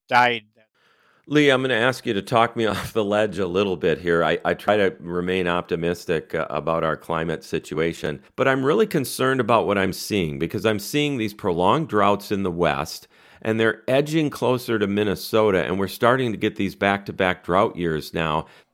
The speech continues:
Speaker 2: Does that set the conditions for the forests in northern Minnesota where we potentially could have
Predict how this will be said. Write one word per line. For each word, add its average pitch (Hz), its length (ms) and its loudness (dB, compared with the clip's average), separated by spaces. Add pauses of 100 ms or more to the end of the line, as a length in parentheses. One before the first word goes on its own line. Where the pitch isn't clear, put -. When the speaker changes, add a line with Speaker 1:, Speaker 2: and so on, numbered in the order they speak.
Speaker 2:
Does 117 220 2
that 185 220 2
set 180 280 0
the 139 80 2
conditions 95 840 0
for 95 160 -2
the 87 120 2
forests 110 460 4
in 87 140 0
northern 101 420 2
Minnesota 85 460 0
where 95 180 2
we 117 220 0
potentially 117 640 -2
could 101 160 -4
have 92 380 0